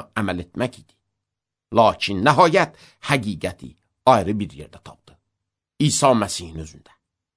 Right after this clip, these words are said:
Pulos bu məktubda təşrih edir ki, necə insan İsa Məsihə olan iman vasitəsilə həqiqətə çatıb Tarının hüzuruna gələ bilər.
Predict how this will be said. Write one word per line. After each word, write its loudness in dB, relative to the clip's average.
Pulos 6
bu 6
məktubda 0
təşrih 2
edir -6
ki, -8
necə 0
insan -6
İsa 6
Məsihə 4
olan 8
iman 6
vasitəsilə -2
həqiqətə 2
çatıb -8
Tarının 4
hüzuruna -14
gələ -4
bilər. -20